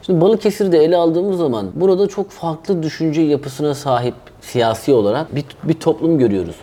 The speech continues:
Ama baktığımızda da sizin burada birçok insanı aynı noktada buluşturabilecek ortak hizmetlerinizin olduğunu da görüyoruz.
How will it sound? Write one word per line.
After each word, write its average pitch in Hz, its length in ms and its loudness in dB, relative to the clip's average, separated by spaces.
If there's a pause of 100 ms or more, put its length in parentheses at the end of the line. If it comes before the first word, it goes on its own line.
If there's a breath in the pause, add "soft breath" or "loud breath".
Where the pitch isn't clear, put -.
(140)
Ama 190 220 2
baktığımızda 214 720 2
da 117 280 2
sizin 196 480 0
burada 202 480 2 (160)
birçok 202 320 0 (120)
insanı 120 520 0 (260)
aynı 196 380 4
noktada 117 540 2 (140)
buluşturabilecek 156 720 0
ortak 156 360 -2
hizmetlerinizin 151 600 -2
olduğunu 131 320 0
da 120 40 2
görüyoruz. 92 420 -4